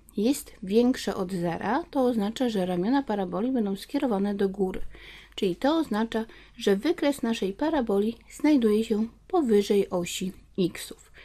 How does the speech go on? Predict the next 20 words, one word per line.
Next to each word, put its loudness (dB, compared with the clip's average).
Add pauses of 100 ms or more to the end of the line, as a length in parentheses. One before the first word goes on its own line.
(260)
Gdyby 4
na 4
przykład -8
a 2
wynosiło 0
minus 4
cztery, -2 (420)
no 4
to 2 (140)
parabola 4
miałaby 2
ramiona 0 (640)
skierowane 0
w -4
dół, 4 (200)
no 0
i 6
wykres 2
znajdowałby 0
się -4